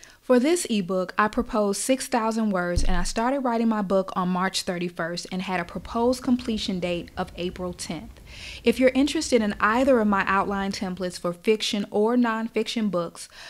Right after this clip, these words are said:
make sure to check out my video course where I share my own personal templates. Now, the goal of your outline, and I'm talking specifically to nonfiction writers, is to answer your target audience's most asked questions,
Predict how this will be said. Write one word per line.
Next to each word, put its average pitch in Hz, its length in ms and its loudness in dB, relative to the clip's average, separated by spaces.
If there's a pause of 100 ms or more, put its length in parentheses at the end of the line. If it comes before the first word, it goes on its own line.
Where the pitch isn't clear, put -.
(160)
make 220 300 2
sure 277 240 0
to 254 80 2
check - 240 0
out 202 160 2
my 196 160 0
video 190 320 0
course 180 380 -4
where 180 100 2
I 180 60 0
share 185 260 -2
my 175 300 -2
own 208 260 2
personal 196 480 -4
templates. - 640 -10 (320)
Now, 202 380 -4 (380)
the 214 100 2
goal 233 400 2
of 349 80 -2
your 285 220 0
outline, 185 540 0
and 185 80 -4
I'm 185 80 -4
talking 214 360 -2
specifically 262 760 -2
to 247 140 0
nonfiction 208 800 -2
writers, 180 540 -4 (300)
is 220 220 2
to - 220 -4
answer 262 360 2
your 277 160 -2
target 220 480 0
audience's 196 640 0
most 190 560 0
asked 190 320 -4
questions, - 640 -6